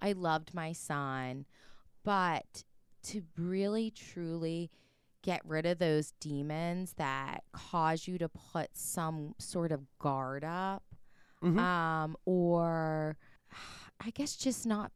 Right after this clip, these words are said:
Speaker 1: be authentic, you know? Th-, it really blocks that ability to love another person. And I think, too, because in addiction we're so selfish.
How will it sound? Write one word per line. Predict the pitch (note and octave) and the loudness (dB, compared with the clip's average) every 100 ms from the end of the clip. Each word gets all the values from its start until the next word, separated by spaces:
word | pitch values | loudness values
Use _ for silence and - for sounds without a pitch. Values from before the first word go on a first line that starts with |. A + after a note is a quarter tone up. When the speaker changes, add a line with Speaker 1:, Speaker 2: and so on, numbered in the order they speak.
| - | -2
Speaker 1:
be | G3+ | -2
authentic, | G3 F3+ - - D#3 A3 C4 - - D3 - - - - | 0 -2 -4 -8 -6 -4 -6 -10 -14 -16 -20 -20 -20 -8
you | G3+ G#3 | 0 2
know? | F#3+ F#3 G3+ A#3 - - - - - F#3+ - - | 2 2 2 0 -4 -20 -20 -20 -18 -14 -12 2
Th-, | A3+ | 4
it | - G3 | 4 4
really | A#3 E4 | 4 4
blocks | A#3+ F#3 E3+ D#3+ F3 B3+ D3+ - - | 2 -2 0 0 2 0 0 -6 -8
that | F3+ E3+ | -4 -4
ability | F3 E3 G#3 G3+ E3 | -2 -2 0 0 -2
to | |
love | D3+ D3 D3+ | -2 -4 -2
another | F#3 D#3+ | -2 -2
person. | C#3+ F3+ F#3+ E3 C#3+ | -4 -6 -4 -4 -4
And | E3+ F3 | -2 -2
I | |
think, | F3+ G#3+ A3 - | -2 -4 -4 -8
too, | - D#4 E4 | -8 -4 -4
because | G3+ - - A3 B3 A3 G3 - | -4 -8 -8 -2 0 2 -2 -4
in | F#3+ | -2
addiction | F3+ E3+ D#3+ - | -2 -4 -6 -6
we're | D#3 | -6
so | D3+ - E3 C#3 | -6 -4 0 0
selfish. | C#3 - C3+ B2 D3+ D#3+ G#3 - - | 0 -4 -4 -4 -2 -2 -2 -6 -16